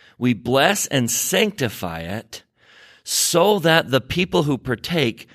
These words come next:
promise three things." Taking of the bread is a promise to do three things. Number one,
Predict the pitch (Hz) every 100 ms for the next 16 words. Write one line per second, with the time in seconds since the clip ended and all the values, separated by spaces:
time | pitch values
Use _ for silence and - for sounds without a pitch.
0 | _ - 147 147 139 127 - 123 123 98
1 | 113 98 85 - - - - _ _ _
2 | _ _ _ _ _ - 151 170 170 202
3 | 190 143 156 113 104 98 110 123 - -
4 | 127 127 - 143 147 160 - 127 127 117
5 | 123 120 139 123 92 110 127 143 104 95
6 | 127